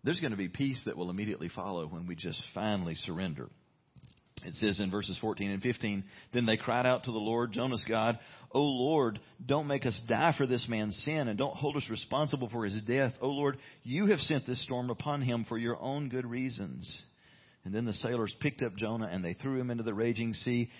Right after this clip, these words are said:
and the storm stopped at once.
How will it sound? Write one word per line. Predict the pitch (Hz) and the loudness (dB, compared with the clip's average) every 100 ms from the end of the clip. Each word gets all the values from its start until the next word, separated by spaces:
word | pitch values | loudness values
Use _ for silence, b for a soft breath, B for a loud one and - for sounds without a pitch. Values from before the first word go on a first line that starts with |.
| B 98 | B 0
and | 104 92 | 2 2
the | 87 - - - | -2 -6 -6 -4
storm | 131 139 135 135 131 127 - - | -4 -2 -2 -2 -2 -6 -6 -10
stopped | - 117 104 104 - - - - | -4 -2 0 -2 -4 -14 -14 -8
at | 82 67 | -6 -6
once. | 64 80 87 64 - 71 - - | -10 -4 -2 -2 -8 -10 -10 -12